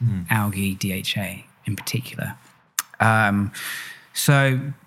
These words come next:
Speaker 2: D H A is involved in making the neuronal cell membranes in the
Speaker 1: Okay.
Speaker 2: brain. It's like the key ingredient to making new brain cells, basically. It's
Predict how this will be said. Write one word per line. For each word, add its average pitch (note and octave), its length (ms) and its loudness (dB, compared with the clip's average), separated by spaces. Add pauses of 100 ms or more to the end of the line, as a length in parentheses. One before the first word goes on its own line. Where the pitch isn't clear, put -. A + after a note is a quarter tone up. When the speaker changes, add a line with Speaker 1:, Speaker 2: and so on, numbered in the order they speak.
(300)
Speaker 2:
D F3 140 4
H E3 380 2
A A2+ 760 4
is A2+ 340 4
involved A2 460 4
in A2 100 4
making A2+ 360 2
the G#2+ 100 4
neuronal A#2+ 520 6
cell C3 240 4
membranes E3 720 2 (160)
in B2 160 4
the B2 80 8
Speaker 1:
Okay. - 80 6
Speaker 2:
brain. G2+ 420 0 (280)
It's - 120 -6
like A2 160 0
the A#2 80 0
key C#3 460 2
ingredient A#2+ 480 4
to - 100 0
making A2 500 2
new B2 240 6
brain A#2 420 2
cells, F#2+ 440 0
basically. - 720 -6
It's - 260 -8